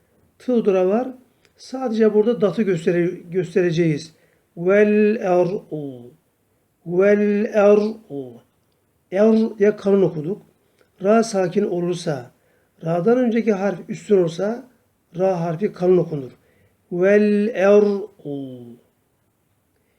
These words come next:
Yağfiru. Gayın yumuşak ve kalın harflerdendir. Yağ, ga. Yağfiru.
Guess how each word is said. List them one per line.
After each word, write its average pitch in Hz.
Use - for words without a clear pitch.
Yağfiru. 202
Gayın 190
yumuşak 190
ve 180
kalın 196
harflerdendir. 160
Yağ, 185
ga. 170
Yağfiru. 196